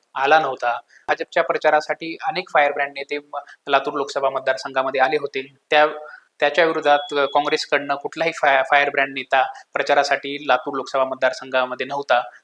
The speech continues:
अमित देशमुख व धीरज देशमुख यांनी पूर्ण मतदारसंघ अक्षरशः पिंजून काढला होता. त्यांच्या साथीला दिलीपरावजी देशमुख आपल्याला पाहायला मिळाले,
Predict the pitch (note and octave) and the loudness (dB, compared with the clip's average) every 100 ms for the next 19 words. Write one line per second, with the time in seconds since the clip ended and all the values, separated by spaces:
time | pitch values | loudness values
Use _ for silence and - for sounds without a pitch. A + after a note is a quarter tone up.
0 | - C#3 D#3 E3 D3 C#3 C#3+ C#3+ D3 D3 | -4 -4 -2 -4 -4 -6 -10 -10 -10 -8
1 | C#3+ C#3+ D3 D3 C3+ - C#3 C#3 C3 C3+ | -10 -4 -2 -2 -4 -10 -12 -4 -4 -6
2 | C#3+ D3+ _ _ _ - F#3+ G3 D#3+ D3 | -16 -18 _ _ _ -6 -4 -2 0 2
3 | D3 D#3 - D3+ C#3+ C#3 - D#3+ D3+ C#3+ | 4 4 2 -4 -2 -2 -2 0 0 -2
4 | C#3 - - - D3+ D3+ F3+ E3 C#3 C#3 | -4 -10 -20 -10 -10 -4 0 4 6 6
5 | C3+ C3+ C3+ C3+ C3+ C#3+ C#3 - - C3+ | 2 2 0 2 -6 -4 -2 -2 -2 -2
6 | C3 C#3 C3+ C3+ B2+ C3+ B2+ C#3 C3+ B2 | -2 -2 -2 -2 -2 -2 -6 -6 -2 0
7 | C3 B2+ C3 C3 A#2+ A#2+ A#2 | 2 0 -2 -4 -6 -2 -2